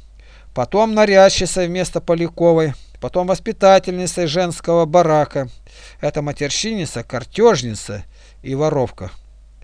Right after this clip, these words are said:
Затем и начальником строительного отряда, то есть распоряжалась уже и инженерами.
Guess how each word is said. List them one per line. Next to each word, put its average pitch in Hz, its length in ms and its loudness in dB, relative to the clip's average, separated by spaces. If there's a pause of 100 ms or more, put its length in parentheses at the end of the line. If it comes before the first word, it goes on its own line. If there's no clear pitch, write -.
(340)
Затем 220 580 0
и 165 80 -4
начальником 160 840 0
строительного 214 960 0
отряда, 185 580 4
то 156 180 -4
есть 151 320 -4
распоряжалась 139 1040 0
уже 147 380 -4
и 151 200 -2
инженерами. 139 840 -2